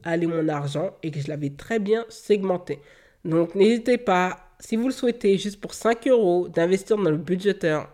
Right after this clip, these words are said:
je peux vous dire que ça va changer beaucoup de choses dans votre existence. Le quatrième point, et pas des moindres, planifier les grosses dépenses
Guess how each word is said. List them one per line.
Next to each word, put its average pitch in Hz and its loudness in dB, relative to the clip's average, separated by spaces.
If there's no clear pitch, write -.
je - -20
peux 170 -6
vous 170 -4
dire 170 -4
que - -20
ça - -12
va - -14
changer 160 -10
beaucoup 202 2
de - -10
choses 160 -4
dans 147 -4
votre 147 -8
existence. 143 -8
Le 180 0
quatrième 311 4
point, 190 4
et 143 -8
pas 175 6
des 233 6
moindres, 160 4
planifier 240 6
les 226 2
grosses 190 8
dépenses 185 2